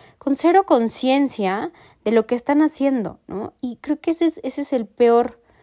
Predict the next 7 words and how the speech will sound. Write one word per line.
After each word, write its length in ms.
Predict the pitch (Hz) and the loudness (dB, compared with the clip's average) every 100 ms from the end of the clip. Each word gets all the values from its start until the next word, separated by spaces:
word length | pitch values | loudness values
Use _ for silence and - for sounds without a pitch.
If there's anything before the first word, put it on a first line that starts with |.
| _ _ _ | _ _ _
algo 220 | 226 240 269 | 0 2 0
súper 340 | 269 269 247 | -2 -4 -2
triste 300 | 226 220 226 | -2 -4 -2
de, 120 | 208 | -2
de 160 | 180 185 | -2 -4
nuestra 280 | 190 180 180 | -4 -4 -6
humanidad 600 | 180 180 175 180 185 | -4 -4 -2 -2 -4